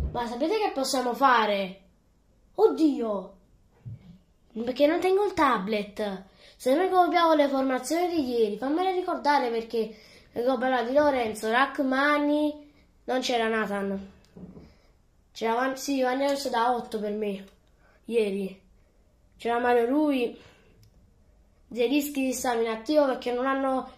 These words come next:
convocato in Champions. E chi, e c'era Traoré, Traoré non l'abbiamo, quindi, cioè, quindi lasciamo Zelinski. Lobotka e Zam-, Lobotka c'era. E vabbè, mi mi ricordo.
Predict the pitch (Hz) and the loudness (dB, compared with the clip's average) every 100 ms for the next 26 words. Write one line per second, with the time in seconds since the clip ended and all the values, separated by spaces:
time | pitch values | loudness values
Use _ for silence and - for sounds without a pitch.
0 | - 240 240 226 220 220 220 294 285 269 | -4 -4 -2 -2 -2 -2 -2 0 0 0
1 | 262 240 226 220 214 202 202 - _ - | -2 -4 -4 -2 -2 -2 -8 -20 _ -20
2 | - 226 226 277 - 220 220 262 240 247 | -8 -8 -6 -6 -4 -4 0 0 0 0
3 | 254 277 320 320 - - - - - 220 | 2 2 4 2 -2 -12 -20 -20 -8 -2
4 | 262 330 302 311 254 254 240 254 277 294 | 2 2 4 4 4 0 0 0 0 0
5 | 277 - - - 208 - 320 311 - 240 | -2 -8 -18 -14 -10 4 6 8 6 2
6 | 294 277 277 269 262 254 247 277 269 233 | 0 2 2 2 2 0 0 -2 0 -2
7 | 220 202 185 - 202 196 - - - _ | -2 -4 -8 -8 -8 -8 -16 -20 -20 _
8 | - 240 277 320 320 262 247 226 254 269 | -4 4 8 8 6 0 0 0 -2 -2
9 | 262 254 - 220 311 330 247 233 208 233 | -2 -6 -12 -8 -6 -6 -10 -12 -8 -8
10 | 226 196 185 185 - - - - - 262 | -6 -6 -6 -8 -18 -20 -20 -20 -4 -2
11 | 262 220 214 220 220 269 330 294 302 269 | 0 0 2 2 0 0 2 2 2 2
12 | 208 190 196 190 | 0 -4 -8 -8